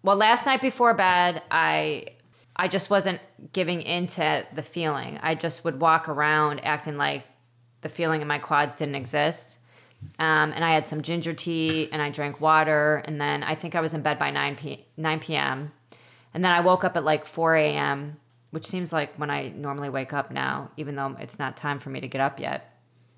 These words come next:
And I remember feeling the sensation in my quads, and I just said to myself, "You're, you're running the half marathon today."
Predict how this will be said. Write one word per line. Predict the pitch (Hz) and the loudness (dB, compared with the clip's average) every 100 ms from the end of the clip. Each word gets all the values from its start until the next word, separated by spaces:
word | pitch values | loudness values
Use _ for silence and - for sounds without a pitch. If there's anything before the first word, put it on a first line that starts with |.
| _ 165 | _ 0
And | 160 160 160 - - - _ _ | 2 2 -2 -12 -20 -20 _ _
I | 190 | 0
remember | 208 208 | 4 4
feeling | 202 214 190 185 | 4 2 2 2
the | 175 | 0
sensation | 170 160 180 165 - | 0 0 2 2 0
in | 165 | 0
my | 151 147 | 0 -2
quads, | - 185 170 151 147 127 - | 2 6 8 8 4 0 -2
and | 160 | 2
I | 165 | 2
just | 156 160 156 - - - - _ _ _ - - - _ _ | 2 2 4 0 -6 -12 -20 _ _ _ -20 -20 -20 _ _
said | - 202 196 | 0 2 4
to | |
myself, | 185 156 - 151 143 - | 2 0 2 2 2 -4
"You're, | 151 196 233 - | -4 0 0 -2
you're | 156 175 202 | -4 -4 0
running | 190 208 190 | 2 2 2
the | 151 | 0
half | 143 147 139 | 0 -2 -2
marathon | 147 143 135 123 117 | -2 0 0 -4 -10
today." | - - - - | -10 -10 -10 -12